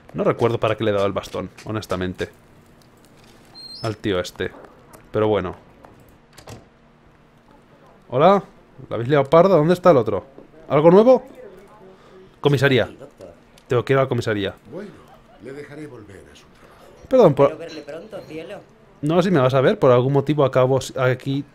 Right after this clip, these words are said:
Speaker 1: todas las veces. Y inexplicablemente. Alguna, es alguna especie de desliz.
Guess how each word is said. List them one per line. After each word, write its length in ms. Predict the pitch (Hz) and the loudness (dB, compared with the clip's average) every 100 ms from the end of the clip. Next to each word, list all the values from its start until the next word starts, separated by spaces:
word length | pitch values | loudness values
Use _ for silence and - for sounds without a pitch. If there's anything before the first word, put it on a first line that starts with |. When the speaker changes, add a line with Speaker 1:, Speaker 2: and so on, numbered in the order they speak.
| - | -8
Speaker 1:
todas 240 | 113 117 | -2 0
las 120 | 127 131 | 0 0
veces. 380 | 220 120 95 - - - - - - - | 0 -2 -4 -10 -20 -20 -20 -20 -20 -14
Y 400 | 131 123 117 113 | -6 -4 -4 -4
inexplicablemente. 960 | 120 123 - 120 120 127 160 220 113 95 _ _ _ - | -4 -4 -4 -2 0 2 0 0 -4 -6 _ _ _ -18
Alguna, 880 | - 117 113 117 127 120 113 104 101 - _ _ - - _ _ - - _ _ - | -8 -6 -4 -2 -2 -2 -2 -4 -6 -10 _ _ -20 -20 _ _ -20 -20 _ _ -14
es 100 | - | -2
alguna 280 | 170 123 120 | 0 0 -2
especie 320 | - 117 117 | -2 -2 0
de 80 | 107 | 0
desliz. 580 | 104 98 110 104 - | 0 -2 -4 -4 -8